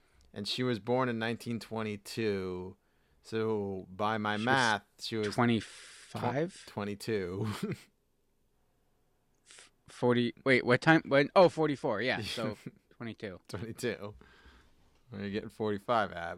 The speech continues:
Speaker 1: But
Speaker 2: Uh, just make it up as I go.
Speaker 1: But when she was in, uh, Wizard of Oz, it was thirty-nine. So that's
Speaker 2: Carry the
Speaker 1: five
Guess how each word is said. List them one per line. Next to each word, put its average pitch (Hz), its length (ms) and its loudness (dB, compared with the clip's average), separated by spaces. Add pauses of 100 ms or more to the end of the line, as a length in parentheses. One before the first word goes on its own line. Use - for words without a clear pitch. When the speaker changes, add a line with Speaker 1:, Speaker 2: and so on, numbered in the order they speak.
(120)
Speaker 1:
But 98 200 -10 (540)
Speaker 2:
Uh, 101 280 -12 (920)
just - 160 -20
make 110 180 -4
it 104 60 -6
up - 140 -10
as 104 140 -6
I 113 80 -2
go. 95 280 -6 (560)
Speaker 1:
But 117 240 -2
when 113 180 -4
she 123 180 -4
was 117 240 0
in, 110 440 0
uh, 95 360 -2
Wizard 104 280 -2
of 104 120 -2
Oz, 131 280 4
it 110 40 0
was 104 340 -6 (240)
thirty-nine. 104 1300 -2 (880)
So 90 1120 -8 (220)
that's 98 480 -6 (460)
Speaker 2:
Carry 117 420 4
the 110 120 -2
Speaker 1:
five 113 280 4